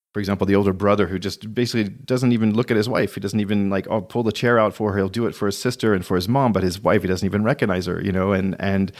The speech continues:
and how the poor, you know, Bakri is just, he wants to be heard. And every time he says something, just nobody listens to him.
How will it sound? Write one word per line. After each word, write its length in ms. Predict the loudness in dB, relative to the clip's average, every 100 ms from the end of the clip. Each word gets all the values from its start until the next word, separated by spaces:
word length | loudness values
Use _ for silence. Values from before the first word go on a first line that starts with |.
| -18 -8
and 100 | -4
how 100 | 0
the 100 | 0
poor, 380 | 0 0 0 0
you 60 | 0
know, 80 | 0
Bakri 480 | 0 0 -2 -2 -2
is 180 | -4
just, 220 | -8 -10 -6
he 120 | -4
wants 320 | -2 -2 -4
to 100 | -6
be 160 | -2 -2
heard. 400 | 0 2 2 0
And 320 | -2 -2 -2
every 240 | -2 0 0
time 160 | 2
he 80 | 2
says 240 | 2 2
something, 300 | 2 0 0
just 140 | -2 0
nobody 260 | 0 2
listens 340 | 2 0 -2 -2
to 120 | -2
him. 120 | -2